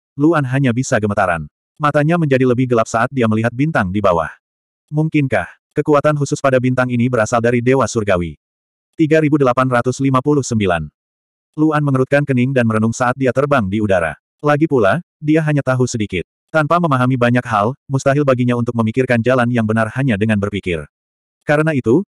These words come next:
dia ingin memberitahu istrinya tentang hal ini terlebih dahulu. Dia tidak tahu berapa lama misi ini akan berlangsung, dan Luan tidak ingin membuang terlalu banyak waktu. Selain itu, dia sudah menjalankan banyak misi. Luan percaya bahwa meskipun klan Jiang mencurigai identitasnya,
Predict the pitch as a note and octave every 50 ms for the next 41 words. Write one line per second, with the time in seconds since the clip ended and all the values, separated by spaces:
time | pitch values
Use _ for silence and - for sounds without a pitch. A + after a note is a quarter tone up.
0 | _ _ - C#3 C3 D3 D#3+ D#3+ D#3 D#3+ E3+ D#3 C#3+ B2 A#2+ A#2+ A#2 A2+ A#2 A2+
1 | - - C3 C3+ C3+ B2+ - B2+ A#2+ A#2 G#2+ G2 G#2 - B2 B2 C3 D3 C#3+ C3
2 | A#2+ B2 A#2 A2+ A2 A#2 A#2+ G#2 F#2+ G2 F#2+ F2 D#2+ D2+ - _ _ _ _ _
3 | _ _ _ _ _ _ _ _ _ _ _ _ _ _ - D#3 D#3 D3+ D#3+ E3
4 | E3 D3 C#3 C3 C3 C3+ C#3 B2+ B2 A#2 B2+ B2 A#2+ A#2 A#2 A#2+ A#2+ A#2+ - C3
5 | B2 B2 B2 A#2+ B2 B2 A#2+ A#2 A#2 B2 C3 C3+ - B2 G2+ F2 G2 _ _ _
6 | - C3+ A#2+ A2+ A2+ C3 C#3+ C3+ B2 A#2 C3 A#2 A2+ A2+ A2+ A#2+ B2 B2 A#2 G#2+
7 | G#2+ G#2+ G#2+ A2+ B2+ A#2+ B2 C#3 D3 A#2 G2 G2+ G2+ G2 G2+ - G#2 G2 - -
8 | F#2 D#2+ D2 _ _ _ _ _ _ _ _ _ _ _ - - - C#3+ C#3 C#3+
9 | D#3 D3+ C3 - A2+ A#2+ E3+ G3+ _ _ _ - D3 C3+ C#3+ D3+ F3 - D#3+ D3
10 | B2+ B2+ A#2 A2+ A2 A#2 A#2+ B2 B2 A2+ A2 A2+ A#2+ B2 B2+ - A2 G2+ - G2
11 | F2+ D2+ - _ _ _ _ - D3+ D3+ D3 C#3+ D3 D3 C#3+ C3+ - C3+ C#3 D3
12 | D3 C3+ B2 A#2+ B2 B2 A#2+ - - C3+ - C#3+ C#3+ C#3+ C#3 B2+ A#2 A2+ A#2 A2+
13 | A#2 A#2 A2+ A2 A#2+ A2+ A2 A#2 A#2+ B2+ C3 C3 C3+ C3+ C#3+ C#3+ C3+ - - F#2+
14 | F2 D#2+